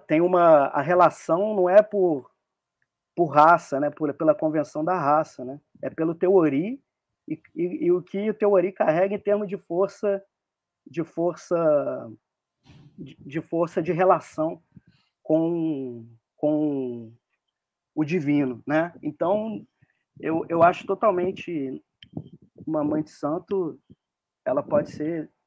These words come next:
preta, branca, amarela, de qualquer cor, né? É,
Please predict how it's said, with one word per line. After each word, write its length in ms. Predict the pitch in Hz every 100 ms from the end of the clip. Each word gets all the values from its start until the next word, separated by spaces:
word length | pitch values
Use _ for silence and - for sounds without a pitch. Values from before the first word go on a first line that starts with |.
| _ _ _ _ _ _ _ _ _
preta, 400 | 131 147 180 170
branca, 380 | 127 127 160 160
amarela, 540 | 156 131 131 156 180
de 100 | 175
qualquer 340 | - 175 185 -
cor, 300 | 196 190 165
né? 220 | 151 180 - - _ -
É, 380 | 139 131 123